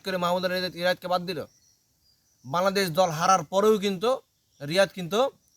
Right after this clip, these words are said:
হান্ড্রেড করছিল, করে নাই? হঠাৎ করে এভাবে সিদ্ধান্ত কীভাবে নেয়? তো বিষয় হচ্ছে যে এগুলা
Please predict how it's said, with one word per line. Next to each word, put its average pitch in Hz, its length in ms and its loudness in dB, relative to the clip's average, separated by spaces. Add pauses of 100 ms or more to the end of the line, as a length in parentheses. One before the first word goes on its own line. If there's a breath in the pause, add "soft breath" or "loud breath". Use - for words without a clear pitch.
হান্ড্রেড 160 360 -4
করছিল, 123 280 -12 (960)
করে 143 200 -4
নাই? 220 100 0 (1160)
হঠাৎ 160 260 -4
করে 175 140 -8
এভাবে 160 280 -4
সিদ্ধান্ত 143 280 -10 (120)
কীভাবে 120 360 -10
নেয়? - 140 -20 (1200)
তো - 40 -20 (120)
বিষয় 175 260 0
হচ্ছে 175 180 -6 (100)
যে 196 80 0 (1500)
এগুলা 190 340 4